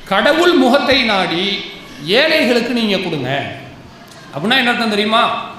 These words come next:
நீ மட்டும் சாப்பிட்டு அழகு பார்க்காத, இல்லாத மக்களுக்கும் கொடுத்து உதவி செய். இது ஒரு ஈகை மனத்தினுடைய ஒரு வெளிப்பாடு தான் இந்த சட்டம்.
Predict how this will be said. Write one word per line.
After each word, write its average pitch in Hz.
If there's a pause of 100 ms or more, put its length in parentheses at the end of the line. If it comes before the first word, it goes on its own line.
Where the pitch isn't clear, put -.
(300)
நீ 226
மட்டும் 285
சாப்பிட்டு 233
அழகு 220
பார்க்காத, 190 (520)
இல்லாத 226
மக்களுக்கும் 226
கொடுத்து 180
உதவி 156
செய். - (540)
இது 302
ஒரு 247
ஈகை 294
மனத்தினுடைய 233
ஒரு 208
வெளிப்பாடு 190
தான் 151
இந்த 175
சட்டம். 180